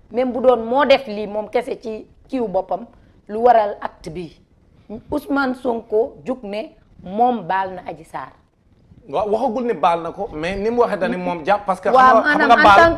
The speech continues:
Speaker 1: que jullit rek.
Speaker 2: Waaw, waaw,
Speaker 1: Waaw.
Speaker 2: waaw. Li mu bëgg a wax,
Speaker 1: Pas
Speaker 2: c'est, c'est important
Speaker 1: côté,
Speaker 2: ñu leeral
Speaker 1: côté,
Speaker 2: foofu.
Speaker 1: mm.
Speaker 2: Waaw, parce que xam nga demaguñ sax, euh, ci mbir
Speaker 1: Pas
Speaker 2: mi
Speaker 1: côté
Speaker 2: fenn.
Speaker 1: ci mbiru jo-, loi,
Speaker 2: Wa-,
Speaker 1: loi.
Speaker 2: waaw, waaw, waaw.
Speaker 1: Mais xolum jullitam rek.
Speaker 2: Voilà.
Speaker 1: Maanaam tey buñ toogoon tey,
Speaker 2: Waaw.
Speaker 1: moom mu ne ko baal ma, dina ko ne baal ma.
Speaker 2: Voilà.
Speaker 1: Tey ñu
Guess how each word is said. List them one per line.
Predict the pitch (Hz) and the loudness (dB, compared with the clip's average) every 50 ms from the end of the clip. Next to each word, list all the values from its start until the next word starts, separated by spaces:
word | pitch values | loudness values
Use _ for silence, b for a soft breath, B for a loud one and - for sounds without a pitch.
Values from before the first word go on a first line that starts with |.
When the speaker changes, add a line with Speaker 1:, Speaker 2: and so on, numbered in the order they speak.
| 370 302 | 0 2
Speaker 1:
que | 220 | 2
jullit | 320 302 277 269 262 - 220 | 2 2 2 2 -2 -2 -2
rek. | 196 208 139 | -4 -2 0
Speaker 2:
Waaw, | 147 156 160 160 160 156 | 2 4 6 6 6 6
waaw, | 165 165 | 8 8
Speaker 1:
Waaw. | 240 240 233 220 151 | 8 10 10 8 8
Speaker 2:
waaw. | 143 135 143 | 6 4 4
Li | 165 208 | 0 0
mu | 240 254 | 0 2
bëgg | 233 214 | 4 6
a | 277 | 6
wax, | 285 294 | 8 8
Speaker 1:
Pas | 277 285 311 | 8 6 6
Speaker 2:
c'est, | - | 4
c'est | - 233 226 | 2 4 4
important | - 247 254 277 262 | 6 6 8 8 6
Speaker 1:
côté, | 233 226 220 | 6 6 4
Speaker 2:
ñu | 208 | 4
leeral | 190 185 180 180 | 6 6 6 6
Speaker 1:
côté, | 175 160 | 6 4
Speaker 2:
foofu. | 160 156 135 - - 208 | 4 2 0 -2 -6 -2
Speaker 1:
mm. | 165 | 2
Speaker 2:
Waaw, | 151 151 143 127 - | 4 4 4 4 2
parce | 143 143 - | -2 -4 -4
que | - | -4
xam | 160 202 220 | -6 -4 0
nga | 220 | 2
demaguñ | 196 220 220 214 175 170 147 | 2 2 2 0 -4 -6 -6
sax, | - 190 160 - - - _ _ _ - 143 | -6 -6 -6 -6 -14 -20 _ _ _ -8 -4
euh, | 147 151 151 147 | -2 -2 -2 -4
ci | - 180 | -6 -8
mbir | 170 165 185 | 0 2 4
Speaker 1:
Pas | 180 180 | 4 4
Speaker 2:
mi | 151 156 | 4 2
Speaker 1:
côté | 165 - - | -2 -2 -2
Speaker 2:
fenn. | 160 143 135 | -2 -2 -2
Speaker 1:
ci | 277 | -2
mbiru | 247 277 277 285 262 247 240 214 | -4 -2 -2 -2 -4 -4 -6 -6
jo-, | 175 214 233 233 240 | -2 0 0 0 0
loi, | 233 214 233 240 220 214 208 | -2 -2 0 2 2 4 4
Speaker 2:
Wa-, | 208 190 180 | 4 2 4
Speaker 1:
loi. | 254 262 | 6 8
Speaker 2:
waaw, | 247 240 220 214 202 | 8 8 8 8 8
waaw, | 185 190 190 175 | 6 6 6 6
waaw. | 170 190 - | 6 6 6
Speaker 1:
Mais | 277 277 - - | 4 4 2 2
xolum | - 349 349 339 320 269 196 | 2 4 4 4 2 -2 -2
jullitam | 285 269 247 233 147 156 139 | -2 -2 -2 -2 -4 -2 0
rek. | 135 135 - - | 2 2 2 2
Speaker 2:
Voilà. | 135 - 285 - 143 277 269 131 - | 2 2 2 4 4 4 4 4 4
Speaker 1:
Maanaam | 254 262 262 269 262 247 247 | 2 2 2 0 -2 -2 -2
tey | - 262 254 247 | 0 0 0 0
buñ | 202 226 269 269 - | 0 -6 -8 0 4
toogoon | 277 269 269 247 214 220 214 208 - | 6 6 8 8 6 4 2 0 -6
tey, | 214 196 196 214 - _ _ - | -6 -6 -6 -8 -12 _ _ -20
Speaker 2:
Waaw. | - 120 - - | -14 -10 -6 -2
Speaker 1:
moom | 240 262 254 240 240 | 0 0 0 -2 -2
mu | 247 | -4
ne | 254 247 247 - | -6 -6 -6 -6
ko | 202 | -4
baal | 185 208 208 208 202 | -4 -2 -2 -2 -4
ma, | 202 196 | -6 -10
dina | 180 208 214 214 | -12 -14 -16 -12
ko | - 202 | -12 -12
ne | 170 175 | -12 -12
baal | 165 170 170 | -12 -10 -8
ma. | 123 | -6
Speaker 2:
Voilà. | 123 131 135 135 139 143 147 147 147 151 151 143 143 135 131 127 120 110 107 107 101 95 98 - | -4 -2 2 2 4 6 6 6 6 6 6 4 4 4 4 2 0 -2 -4 -6 -8 -12 -4 2
Speaker 1:
Tey | - 302 302 311 285 | 6 6 6 6 4
ñu | 269 277 | 0 -2